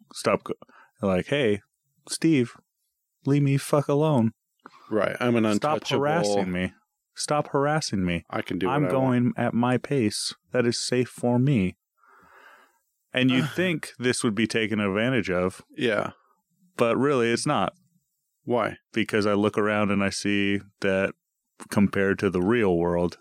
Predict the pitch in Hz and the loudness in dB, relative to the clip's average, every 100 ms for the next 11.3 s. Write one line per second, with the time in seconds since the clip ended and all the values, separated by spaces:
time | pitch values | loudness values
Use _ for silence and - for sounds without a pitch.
0 | - 101 95 95 98 95 92 - 101 - | -2 0 2 2 2 0 -2 -2 -2 0
1 | 90 87 - - 92 90 - 92 101 117 | -2 -2 -2 -2 0 -2 -2 -2 0 -2
2 | 92 98 92 90 87 90 90 95 - - | -2 -2 0 0 -2 -2 -2 -2 -6 -12
3 | - 120 104 98 - 92 90 - 92 85 | -6 -2 0 0 -2 -2 -2 -2 -2 -2
4 | 92 87 - 95 90 90 95 90 90 92 | -2 -4 -2 0 0 0 0 0 -2 -2
5 | 87 95 92 90 90 92 87 87 87 - | -2 0 -2 -2 -4 -2 -2 0 -4 -6
6 | - _ 92 90 90 90 90 - 90 87 | -20 _ -2 0 0 0 0 0 0 0
7 | 87 90 90 85 - - - - _ _ | 0 0 0 -2 -6 -20 -20 -20 _ _
8 | _ _ _ _ _ _ - - 85 90 | _ _ _ _ _ _ -8 -4 -2 0
9 | 87 87 85 - _ _ _ _ _ _ | 0 0 -2 -6 _ _ _ _ _ _
10 | _ _ 160 - - 151 - 143 117 107 | _ _ -6 -4 -2 -2 0 0 0 -2
11 | - 147 | 0 -2